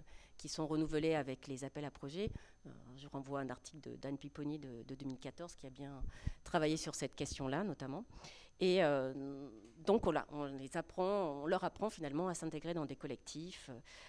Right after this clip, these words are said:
à, à se former à ces pratiques, euh, de recherche qui vont être présentes dans, dans leur carrière, qu'on le veuille ou non. Euh,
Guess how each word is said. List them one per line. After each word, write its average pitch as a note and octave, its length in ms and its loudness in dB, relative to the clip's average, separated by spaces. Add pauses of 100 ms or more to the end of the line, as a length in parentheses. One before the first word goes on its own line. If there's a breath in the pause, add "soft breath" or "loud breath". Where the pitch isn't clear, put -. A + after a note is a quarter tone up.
(140 loud breath)
à, B2+ 360 0
à D3 60 -2
se - 140 -6
former E3+ 260 6
à D#3+ 60 8
ces D#3 120 -2
pratiques, - 640 -6 (600 loud breath)
euh, D#3 120 -2
de D3+ 140 0
recherche E3+ 500 2
qui G3+ 300 -6
vont F3 200 2
être D3+ 360 0
présentes G3+ 500 -2 (200)
dans, C#3+ 320 -8
dans C#3+ 180 -4
leur C#3 180 -4
carrière, B2 300 -6 (1400 loud breath)
qu'on - 80 2
le E3 80 0
veuille G#3+ 240 -4
ou F3+ 80 0
non. - 160 2 (920)
Euh, D3 380 -2